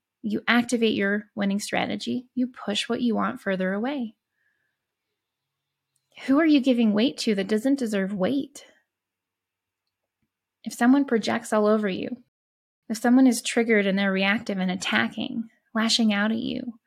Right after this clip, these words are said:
shaming you, judging you, whatever it is, can you discern if there's a reflection for you? And if not,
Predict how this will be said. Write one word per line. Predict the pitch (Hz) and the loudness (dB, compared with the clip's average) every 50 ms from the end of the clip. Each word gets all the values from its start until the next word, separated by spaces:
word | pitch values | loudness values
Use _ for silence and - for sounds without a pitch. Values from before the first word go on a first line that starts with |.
| _ _ _ _ _ _ _ _ _ | _ _ _ _ _ _ _ _ _
shaming | - - - - 240 220 226 226 220 202 202 | -4 -2 0 2 4 4 4 4 2 2 0
you, | 202 190 - | -2 -2 -2
judging | 185 - 202 214 214 226 214 202 - | 0 0 0 0 0 0 -2 -2 -2
you, | - - | -2 -2
whatever | 214 214 220 240 262 285 | -2 0 0 0 2 0
it | 262 220 | 0 0
is, | 226 240 - - - - - - - - _ _ _ _ _ _ _ _ _ _ _ _ _ _ _ _ _ _ _ _ _ _ _ _ _ _ _ _ _ _ _ _ _ - - | -2 -4 -4 -6 -10 -12 -16 -20 -20 -20 _ _ _ _ _ _ _ _ _ _ _ _ _ _ _ _ _ _ _ _ _ _ _ _ _ _ _ _ _ _ _ _ _ -14 -6
can | - - 262 262 254 | 0 2 6 6 8
you | 262 269 | 8 6
discern | 254 233 254 240 - - - 240 208 - - - 247 277 311 - _ _ _ _ _ _ _ _ _ _ - | 4 2 -2 -4 -4 -4 -2 0 0 0 0 -2 -4 -4 -6 -8 _ _ _ _ _ _ _ _ _ _ -4
if | 226 214 | -4 -2
there's | - 214 208 202 202 | 0 0 0 0 0
a | 214 208 | 0 0
reflection | 226 220 220 - 190 190 - - 202 202 | -2 -2 -4 -4 -6 -4 -4 -4 -4 -4
for | 214 - 262 | -4 -6 -6
you? | 247 233 214 - - 220 226 - _ _ | -6 -6 -6 -6 -6 -8 -10 -12 _ _
And | - 214 214 | -2 0 0
if | 214 214 - | 0 0 0
not, | 240 240 220 214 233 - - - | 0 0 0 -2 -4 -8 -12 -20